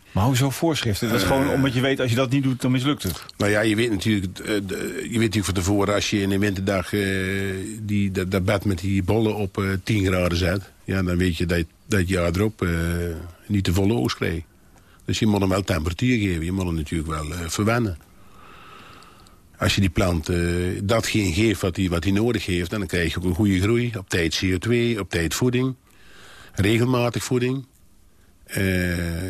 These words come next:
Speaker 2: op tijd luchten, op tijd, eh, warmte geven, op tijd koelen, lang genoeg koelen. Er zijn natuurlijk een hele hoop aspecten.
Speaker 1: Het zijn net vrouwen.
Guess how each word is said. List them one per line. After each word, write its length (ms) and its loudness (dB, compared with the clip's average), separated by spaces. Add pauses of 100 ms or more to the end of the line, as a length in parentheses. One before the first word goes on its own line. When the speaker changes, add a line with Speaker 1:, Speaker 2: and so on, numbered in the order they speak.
(140)
Speaker 2:
op 160 -4
tijd 260 2
luchten, 580 0
op 160 -8
tijd, 340 0
eh, 80 0 (720)
warmte 380 2
geven, 320 2
op 100 -6
tijd 240 0
koelen, 460 0
lang 300 2
genoeg 240 0
koelen. 360 0 (420)
Er 80 -20 (180)
zijn 60 4
natuurlijk 280 2
een 60 4
hele 180 4
hoop 220 0
aspecten. 600 -2
Speaker 1:
Het 120 -8
zijn 140 0
net 140 -2
vrouwen. 380 0